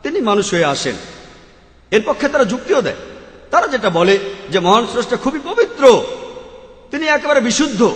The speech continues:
তিনি আসলে মানুষের বিভিন্ন সমস্যাগুলো বুঝে উঠতে পারেন না। মানুষ যখন ব্যথা পায় তার কেমন লাগে,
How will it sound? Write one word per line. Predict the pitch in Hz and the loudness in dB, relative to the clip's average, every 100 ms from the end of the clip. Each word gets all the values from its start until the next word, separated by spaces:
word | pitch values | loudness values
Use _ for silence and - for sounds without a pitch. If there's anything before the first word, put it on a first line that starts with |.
| - | -4
তিনি | 277 403 | -6 0
আসলে | 339 285 277 | 0 2 2
মানুষের | 220 233 247 240 208 | 4 4 4 4 4
বিভিন্ন | 180 233 233 208 | 2 2 2 2
সমস্যাগুলো | - 240 - 254 226 214 | 0 0 2 2 2 2
বুঝে | 180 208 | 2 2
উঠতে | 269 - | 2 2
পারেন | 185 156 | -2 -2
না। | 143 113 - - - | -2 -6 -8 -18 -4
মানুষ | 196 262 240 | -2 -2 -2
যখন | 233 208 | -2 0
ব্যথা | 190 185 202 | 0 0 0
পায় | 196 | 0
তার | 190 | 0
কেমন | 180 185 185 | -2 0 2
লাগে, | 185 170 | 2 2